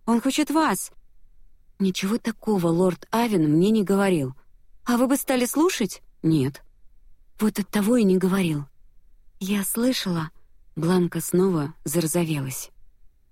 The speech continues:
«Мужчины чувствуют отношения, чувствуют, когда мы от них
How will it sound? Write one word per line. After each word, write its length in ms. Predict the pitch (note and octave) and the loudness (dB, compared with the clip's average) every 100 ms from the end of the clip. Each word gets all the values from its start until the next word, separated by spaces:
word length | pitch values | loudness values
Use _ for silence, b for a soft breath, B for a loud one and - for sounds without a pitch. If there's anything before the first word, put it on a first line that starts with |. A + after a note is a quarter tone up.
| - - - | -20 -12 -8
«Мужчины 360 | G3 A3+ G#3+ | -6 -2 -2
чувствуют 500 | G3 A#3+ - G3 F#3+ | -2 -4 -4 -6 -6
отношения, 800 | F3+ F3+ F3 - B3 G3 D3+ D3 - | -4 -2 -2 0 0 0 -2 -8 -14
чувствуют, 480 | - A#3 - F#3+ F3+ | -6 -4 -4 -2 -4
когда 340 | - F#3 F3+ G3 | -2 -2 2 2
мы 340 | F#3+ G3+ G3+ | 4 2 2
от 220 | F#3 F3+ | -2 -2
них 340 | G#3 G#3 - | 0 0 -2